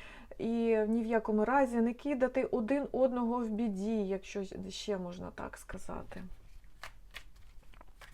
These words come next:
Постачання зброї. Ну, знаєте, тут ще можуть бути і військові якісь, військові, військові,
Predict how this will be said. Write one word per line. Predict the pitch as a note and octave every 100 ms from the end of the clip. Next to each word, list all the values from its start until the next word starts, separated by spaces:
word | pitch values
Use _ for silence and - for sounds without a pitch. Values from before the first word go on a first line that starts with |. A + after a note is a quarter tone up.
| - - - - - - - - - - - - - - - - - - -
Постачання | G#3+ G#3 G#3 - - G3 F#3+ F#3
зброї. | F#3 G3+ G3+ G3 F#3 F#3 F#3+ G3 G3+ - - - - - - - - - - - - - -
Ну, |
знаєте, | A#3 C4 D#4+ F4
тут | D4 C4
ще | - C4
можуть | B3+ B3+
бути | A#3 A#3+ A#3+ -
і | A3+
військові | A#3 A3+ - B3 G#3+ G3
якісь, | F#3 F#3+ - F#3+ -
військові, | A#3+ A#3 - G#3 F#3+ F#3+ F#3
військові, | G#3+ C#4 - - A3+ G#3 G3+